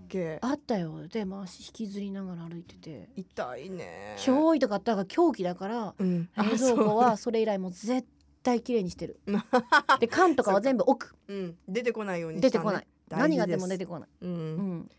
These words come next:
Speaker 1: 危険はいろんなところに潜んでいます。
Speaker 2: はい。
Speaker 1: うん。
Speaker 2: お家の中には危険がいっぱい。
Speaker 1: いやいや。あのね、
Speaker 2: うん。
Speaker 1: 私今週末ね、
Speaker 2: うん。
Speaker 1: 今年初、
Speaker 2: 何？
Speaker 1: 牡蠣小屋へ行くの。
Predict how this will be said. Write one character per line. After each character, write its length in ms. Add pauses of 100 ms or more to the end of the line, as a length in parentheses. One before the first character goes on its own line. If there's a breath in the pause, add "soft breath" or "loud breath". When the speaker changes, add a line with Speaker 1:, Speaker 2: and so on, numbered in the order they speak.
(100)
Speaker 1:
危 120
険 240
は 100
い 40
ろ 100
ん 40
な 80
と 100
こ 100
ろ 80
に 100
潜 240
ん 20
で 60
い 40
ま 160
す。 120
Speaker 2:
は 100
い。 100 (120)
Speaker 1:
う 20
ん。 60
Speaker 2:
お 20
家 140
の 120
中 220
に 100
は 60
危 100
険 180
が 60
い 40
っ 60
ぱ 140
い。 120 (580 soft breath)
Speaker 1:
い 160
や 80 (100)
い 220
や。 100 (920 loud breath)
あ 120
の 140
ね、 320
Speaker 2:
う 60
ん。 80
Speaker 1:
私 340
今 240
週 140 (240)
末 140
ね、 380
Speaker 2:
う 20
ん。 40 (640)
Speaker 1:
今 140
年 280
初、 520 (160)
Speaker 2:
何？ 340 (840)
Speaker 1:
牡 140
蠣 180
小 120
屋 140
へ 60
行 100
く 140
の。 100